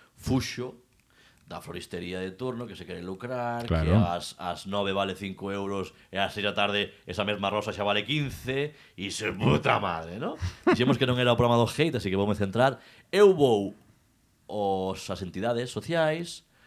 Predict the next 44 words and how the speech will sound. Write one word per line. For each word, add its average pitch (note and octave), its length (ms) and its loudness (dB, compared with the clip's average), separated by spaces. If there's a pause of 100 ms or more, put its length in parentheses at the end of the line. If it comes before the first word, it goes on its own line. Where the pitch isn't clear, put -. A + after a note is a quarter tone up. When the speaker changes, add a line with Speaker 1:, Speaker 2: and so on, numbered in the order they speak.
(220)
Speaker 1:
o, E2 540 -6 (160)
o F2 160 -8
cau, D#3 560 4
o F#2 200 -6
splai, D#3 760 2 (240)
estos - 140 -16
son, F#2 320 -8
eh, F2 400 -8
entidades F#2 420 -4
de F#2 80 -6
xente F#2 320 -6
nova, G#2+ 320 0
rapaces G#2+ 480 -4
que - 80 -12
van, F#2+ 300 -8 (380)
pois F2+ 120 -8
eso, F2 140 -8
que E2+ 100 -8
se, D#2+ 80 -12
se F2 220 -6 (500)
buscan G#2+ 320 -2
unha, A2 140 0
unha G#2 340 0
recaudación G#2+ 560 -2
pro G#2+ 80 -4
campamento G2+ 720 -6
de G2 140 0
verán, C#3 640 -2
Speaker 2:
Para F#2+ 100 6
unha E2+ 160 8
Speaker 1:
etcétera. C3 240 10
Speaker 2:
viaxe, C3+ 220 6 (100)
para G2 240 6
unha F2 160 8
causa, A#2+ 480 6
Speaker 1:
Ou, A2+ 80 4
Speaker 2:
para E2+ 120 6
o D#2+ 40 2
que D#2+ 80 -2
sexa. D2+ 160 0
Speaker 1:
ou G#2+ 240 2
a, G2 400 2
ou G2 320 -2
a D#2 800 -10